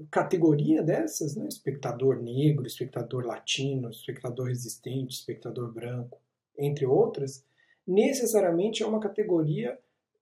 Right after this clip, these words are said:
é, que precisa ser entendida no plural, como uma multiplicidade de possibilidades, justamente porque cada uma dessas categorias, branco, negro, et cetera, precisa ser reconhecida como múltipla.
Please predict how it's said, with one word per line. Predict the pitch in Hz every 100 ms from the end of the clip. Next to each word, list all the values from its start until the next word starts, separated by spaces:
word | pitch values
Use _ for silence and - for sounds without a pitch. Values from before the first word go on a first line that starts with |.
| -
é, | 160
que | - -
precisa | - 214 165 - 226 302 262
ser | - 220
entendida | 214 180 156 208 214
no | 247 247
plural, | - 277 247 180 180 156 151
como | 170 156 175 185
uma | 202
multiplicidade | 180 208 339 - - - - 160 190 254 220
de | 214
possibilidades, | 214 208 - 180 180 147 143 151 151 - _ _ _ _ -
justamente | 147 254 - 220 180 196
porque | 190 - 208
cada | 214 226 226 202
uma | 190
dessas | 170 160 -
categorias, | 160 151 165 170 160 214 208 135
branco, | 139 151 156 147
negro, | 135 135 139
et | -
cetera, | - 156 151 - -
precisa | - 196 - 190
ser | - 185
reconhecida | 190 196 196 - 165 -
como | - 202 202
múltipla. | 170 151 - _